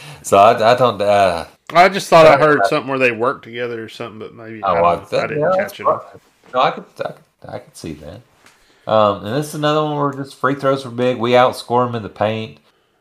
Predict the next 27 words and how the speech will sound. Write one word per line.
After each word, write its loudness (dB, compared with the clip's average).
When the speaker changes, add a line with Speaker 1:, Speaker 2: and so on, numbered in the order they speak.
Speaker 1:
Um, -4
we -2
outscored 0
them -12
second -2
chance -10
points. -8
Uh, -8
Au'Diese -2
Toney 0
was -6
just -6
huge, -2
man. -8
It -10
just -8
kept 4
getting, -2
he 0
was 0
six 2
out 6
of 0
nine 2
from -10
the -8
floor, 2